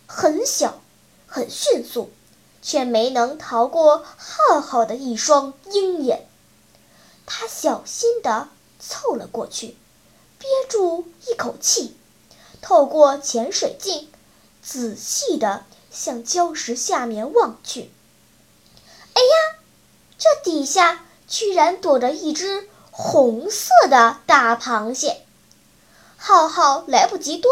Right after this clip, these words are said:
想，挥舞着渔网和铁钩，几下子就把这家伙俘虏了。“傻胖子，看，我抓到了什么！”一钻出水面，浩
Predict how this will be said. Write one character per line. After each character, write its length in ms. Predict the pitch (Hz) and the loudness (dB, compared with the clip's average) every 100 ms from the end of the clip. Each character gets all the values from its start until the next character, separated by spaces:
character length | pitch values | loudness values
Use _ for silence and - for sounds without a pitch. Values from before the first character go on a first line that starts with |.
| 571 | 2
想， 280 | - 202 - _ _ _ _ - | 0 -8 -12 _ _ _ _ -4
挥 200 | 339 320 | 0 0
舞 220 | 294 240 | -2 -6
着 320 | - 233 233 - - _ | -4 -2 -2 -6 -20 _
渔 220 | 269 302 523 494 | -8 -2 -2 4
网 320 | 247 170 - | 2 2 -6
和 160 | - 381 | -6 -6
铁 280 | 466 269 - | -4 -6 -4
钩， 100 | - 508 523 _ _ _ _ | 0 0 -2 _ _ _ _
几 280 | - - - | -8 -8 -8
下 420 | - - 719 403 | -4 2 2 2
子 300 | 294 233 214 - _ | 0 -2 -4 -10 _
就 160 | - 294 | -2 -2
把 160 | 190 | -2
这 220 | - 277 | -6 -6
家 280 | 240 294 262 | 0 2 2
伙 380 | 254 254 196 - _ | 2 4 4 0 _
俘 320 | - 226 233 | -18 -8 -4
虏 240 | 233 190 | -4 0
了。 280 | 202 220 - _ _ _ _ _ _ _ _ _ _ _ _ _ - | 2 0 -2 _ _ _ _ _ _ _ _ _ _ _ _ _ -8
“傻 240 | - 240 | -4 0
胖 260 | 277 466 339 | 6 8 8
子， 60 | 254 - - _ | 2 0 -14 _
看， 280 | - 453 - _ _ _ _ | 0 0 0 _ _ _ _
我 120 | - | -10
抓 180 | 247 440 466 | 4 8 10
到 80 | 440 | 8
了 100 | 359 | 6
什 140 | 330 | 6
么！” 80 | 339 523 - _ _ _ _ _ _ _ _ _ _ _ | 6 6 2 _ _ _ _ _ _ _ _ _ _ _
一 240 | 480 277 | -8 -6
钻 260 | 226 269 277 | 2 2 2
出 200 | 311 311 | -2 -2
水 200 | 302 - | -2 -4
面， 300 | 285 269 262 - _ _ | 0 0 -2 -12 _ _
浩 180 | - | -4